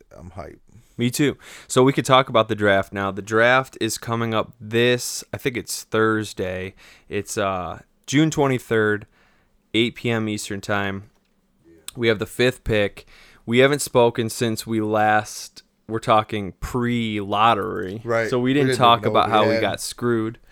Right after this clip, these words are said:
Speaker 1: <laughs>
Speaker 2: Um,
Speaker 1: Yeah.
Speaker 2: I'm still upset that we got screwed. You know, I was really high on those top three, at least, uh,
Speaker 1: Three. Would have been nice.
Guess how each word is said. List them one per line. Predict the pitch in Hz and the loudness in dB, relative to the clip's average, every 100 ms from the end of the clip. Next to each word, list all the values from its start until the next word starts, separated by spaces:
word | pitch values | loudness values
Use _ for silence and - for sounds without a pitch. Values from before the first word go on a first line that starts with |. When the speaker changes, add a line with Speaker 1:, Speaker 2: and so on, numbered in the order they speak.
| - | -6
Speaker 1:
<laughs> | 170 139 - - - - - | -2 -2 -4 -16 -20 -20 -10
Speaker 2:
Um, | 110 104 101 95 131 | -4 0 0 0 2
Speaker 1:
Yeah. | 131 131 123 - _ - | 4 2 0 -10 _ 0
Speaker 2:
I'm | 113 | 0
still | - 156 160 | 4 8 8
upset | 147 - 139 | 6 4 4
that | 147 127 | 4 0
we | 123 | 2
got | 127 113 | 2 2
screwed. | - - 117 117 117 - | -2 -4 -2 -2 -4 -6
You | 113 | -4
know, | 113 107 107 101 - | -2 0 -2 -4 -6
I | 98 101 98 98 95 85 - - | -2 2 2 0 -2 -4 -8 -6
was | 107 107 | -6 -2
really | 113 113 110 | 2 2 2
high | 110 104 104 | 0 0 0
on | 101 | -2
those | 98 92 - | -6 -10 -8
top | - 98 98 - | -2 -2 -2 -6
three, | - - 104 104 98 107 - | -16 -8 -6 -4 -6 -10 -8
at | 104 101 | -4 -4
least, | 113 110 - - - - _ 92 | -4 -4 -6 -10 -12 -18 _ -12
uh, | 92 80 - - _ _ _ _ _ _ _ | -12 -12 -16 -18 _ _ _ _ _ _ _
Speaker 1:
Three. | 101 98 98 _ _ _ _ _ _ _ _ - | -16 -14 -16 _ _ _ _ _ _ _ _ -4
Would | 165 | -2
have | 147 | 0
been | 127 | -2
nice. | 113 107 117 - | -4 -8 -10 -16